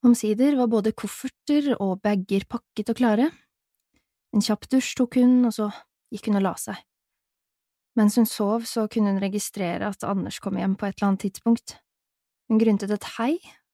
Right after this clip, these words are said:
men han la seg uten å gi noe særlig til svar. Dagen etterpå sto hun opp grytidlig, og solen strålte da Marit lempet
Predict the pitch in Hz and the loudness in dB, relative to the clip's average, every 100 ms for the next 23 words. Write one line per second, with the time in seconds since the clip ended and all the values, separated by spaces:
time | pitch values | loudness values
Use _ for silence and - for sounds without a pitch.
0 | _ - 233 220 214 214 208 185 180 208 | _ -2 2 2 2 0 0 0 -2 -4
1 | 190 - 185 185 - _ - 190 196 190 | -4 -4 -4 -4 -8 _ -4 -4 -2 -4
2 | 180 180 - 175 190 - _ _ _ _ | -4 -6 -4 -2 -4 -6 _ _ _ _
3 | _ _ _ _ _ _ _ _ _ _ | _ _ _ _ _ _ _ _ _ _
4 | _ _ 226 240 262 - 208 269 302 - | _ _ 4 6 4 2 -2 0 0 -4
5 | _ _ _ - 240 208 196 220 220 202 | _ _ _ -6 0 2 2 0 -2 -4
6 | 240 240 233 190 - - 185 214 233 _ | 0 2 2 -4 -8 -8 -4 -4 -6 _
7 | _ _ _ _ 214 - 202 196 233 - | _ _ _ _ -8 -2 0 2 0 -2
8 | - 240 208 180 - 226 214 202 185 - | -4 0 0 -2 -6 -4 0 0 0 0
9 | 208 196 185 - - - | 2 2 0 -8 -14 -16